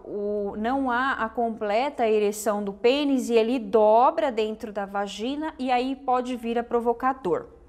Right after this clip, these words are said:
E a própria flacidez,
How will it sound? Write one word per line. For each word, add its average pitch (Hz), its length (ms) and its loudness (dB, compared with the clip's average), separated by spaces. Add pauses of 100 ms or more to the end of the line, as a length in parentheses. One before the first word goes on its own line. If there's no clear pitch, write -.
(840)
E 381 160 6
a 440 100 8
própria 392 440 4
flacidez, 339 1080 0